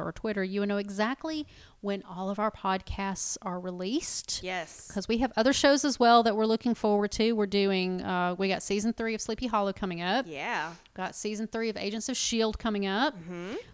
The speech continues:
Speaker 1: Uh, season two of Agent Carter is supposed to start sometime in January, but we'll get to season one before that starts.
Speaker 2: Yes, definitely.
Speaker 1: And what else do we have?
Speaker 2: Uh, we also do Marvel Cinematic Universe movies.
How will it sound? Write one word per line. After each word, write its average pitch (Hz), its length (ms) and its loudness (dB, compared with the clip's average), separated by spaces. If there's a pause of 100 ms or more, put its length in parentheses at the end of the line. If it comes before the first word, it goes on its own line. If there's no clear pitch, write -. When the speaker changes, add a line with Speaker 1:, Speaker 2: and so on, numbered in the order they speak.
Speaker 1:
Uh, 180 300 -6
season 226 420 -2
two 269 320 4
of 233 140 4
Agent 220 340 -2
Carter 254 640 2
is 233 100 2
supposed - 360 2
to 214 80 -4
start - 260 -2
sometime 220 460 0
in 208 100 -2
January, 214 560 -2
but 208 140 -2
we'll 185 100 -2
get 190 160 -4
to 202 80 -6
season 220 340 0
one 220 300 2
before 196 380 2
that 185 200 -2
starts. - 800 -2
Speaker 2:
Yes, - 520 -4 (220)
definitely. 120 480 -12
Speaker 1:
And 214 180 2
what 208 120 2
else 185 160 -4
do 190 80 -6
we 185 60 -6
have? - 580 -6
Speaker 2:
Uh, 226 160 6
we 226 120 2
also 233 220 0
do 240 320 -8
Marvel 214 240 -4
Cinematic 240 460 -6
Universe 208 400 -6
movies. 196 520 -8